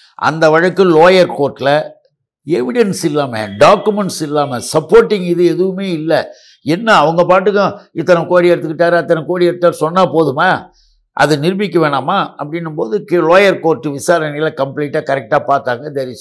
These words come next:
no இது எவிடன்ஸ்னு சொல்லிட்டு அக்யூட்டல் பண்ணிட்டாங்க. முடிஞ்சு போச்சு கேஸ். முடிஞ்சு போன கேஸை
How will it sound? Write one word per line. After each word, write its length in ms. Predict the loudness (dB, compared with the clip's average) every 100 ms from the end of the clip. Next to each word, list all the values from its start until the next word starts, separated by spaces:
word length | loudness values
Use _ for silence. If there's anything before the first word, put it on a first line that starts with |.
| -12
no 300 | -8 -8 -8
இது 420 | -8 -10 -10 _
எவிடன்ஸ்னு 500 | -6 -4 -4 -6 -14
சொல்லிட்டு 520 | -10 -10 -8 -10 _ _ _ _ _ _ _ -8
அக்யூட்டல் 320 | -6 -6 -6
பண்ணிட்டாங்க. 340 | -8 -8 -12
முடிஞ்சு 380 | -12 -10 -8 -4
போச்சு 240 | -2 -4 -6
கேஸ். 380 | -8 -8 -12 _ _ _
முடிஞ்சு 640 | -8 -4 0 0 0 -2 -2
போன 340 | 0 0 0
கேஸை 680 | -2 0 0 2 4 4